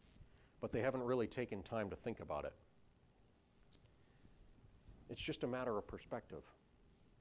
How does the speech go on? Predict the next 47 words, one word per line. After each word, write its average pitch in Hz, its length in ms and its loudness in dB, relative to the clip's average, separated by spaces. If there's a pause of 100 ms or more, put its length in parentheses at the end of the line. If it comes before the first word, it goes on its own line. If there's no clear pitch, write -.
(180)
God 160 320 6
knows 120 300 4
who's 101 180 -4
going 98 220 0
to 90 60 -8
be 85 100 -6
saved. 85 400 -2 (840)
I 135 160 4
don't. 113 280 2 (1120)
So - 220 -2
I 151 180 4
need 143 180 4
to 107 60 0
share 110 220 2
the 101 80 0
gospel 98 400 2
with 110 160 4
everyone. 90 380 4 (1120)
And 180 160 10
can 196 160 10
you 311 160 12
imagine, 240 460 10
let's 226 240 10
think 233 200 12
for 156 140 10
a 143 40 10
minute, 120 260 6 (180)
let's 180 160 12
put 226 160 12
ourselves 165 460 12
in 135 100 6
Paul's 135 420 10
sandals 90 360 2
for 101 140 0
a - 40 0
second. 101 320 2 (680)
Can 151 160 6
you 285 240 12
imagine 160 580 8
how 135 220 6
shocking 170 640 6
this 127 120 6
truth 139 380 6
would 117 140 4
be 127 120 8
to 107 80 6
Paul? 98 460 6